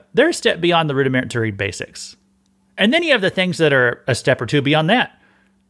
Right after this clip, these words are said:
Bible three oh one, Bible four oh one, Advanced Bible. That's what today's lesson is gonna be. So you might have noticed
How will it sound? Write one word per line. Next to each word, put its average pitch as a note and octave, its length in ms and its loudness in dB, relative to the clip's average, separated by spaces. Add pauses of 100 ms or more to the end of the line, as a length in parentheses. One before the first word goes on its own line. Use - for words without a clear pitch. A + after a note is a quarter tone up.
(100)
Bible C#3+ 300 0
three E3 180 2
oh E3+ 140 6
one, G2 380 -2
Bible D#3 260 0
four F#3 260 2
oh A#2+ 140 2
one, G2+ 340 -8
Advanced D3+ 480 -2
Bible. D#3 420 -2 (440)
That's E3 240 0
what E3+ 100 2
today's D#3+ 300 2
lesson B2 240 2
is A2+ 100 -4
gonna A#2 160 -2
be. G#2+ 260 -6 (360)
So A#3 160 2
you A3 120 4
might C#4+ 160 4
have D4+ 80 2
noticed F#3+ 420 2